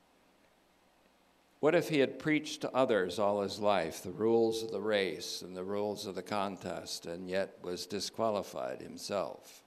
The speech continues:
So he pressed on. He didn't assume that he had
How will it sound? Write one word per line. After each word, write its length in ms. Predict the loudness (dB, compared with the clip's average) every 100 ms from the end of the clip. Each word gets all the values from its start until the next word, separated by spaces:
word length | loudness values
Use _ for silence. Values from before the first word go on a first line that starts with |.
| _ _ _ _ _ -20 _ _ _ _ -10
So 320 | 2 4 4
he 140 | 2
pressed 440 | -2 0 0 0 0
on. 380 | 0 -2 -6 -14 -20 _ _ _ _
He 140 | -8 -2
didn't 260 | 0 2
assume 720 | 2 0 0 0 0 -4 -10 -14 -20 _ _ _ _ _ _ _ _ _ _ _ -6
that 180 | -4 -2
he 200 | -4 -4
had 340 | -2 -2 -4